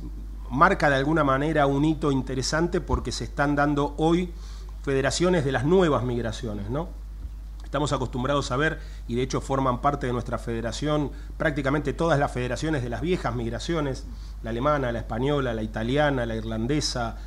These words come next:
eh, la, la federación árabe, eh, pero claro, hoy ya están las nuevas migraciones por la cantidad de organizaciones que han ido creando, eh, desarrollando nuevas federaciones, y esto de alguna manera marca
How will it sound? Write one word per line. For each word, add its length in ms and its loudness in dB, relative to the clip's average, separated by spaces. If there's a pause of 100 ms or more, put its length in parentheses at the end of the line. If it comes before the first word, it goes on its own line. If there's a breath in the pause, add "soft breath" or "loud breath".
(120 loud breath)
eh, 560 -6
la, 280 -8
la 120 -6
federación 800 -2
árabe, 460 2 (340 loud breath)
eh, 760 -2 (300)
pero 160 0
claro, 300 2 (340)
hoy 220 0
ya 160 0
están 340 2
las 140 0
nuevas 760 4
migraciones 760 0 (260 loud breath)
por 100 -2
la 140 0
cantidad 420 2
de 80 4
organizaciones 640 0
que 120 -2
han 80 0
ido 200 0
creando, 540 0 (380 loud breath)
eh, 340 -2
desarrollando 560 2
nuevas 500 6
federaciones, 680 0
y 20 -2
esto 160 -2
de 160 -4
alguna 220 -2
manera 260 0
marca 460 -2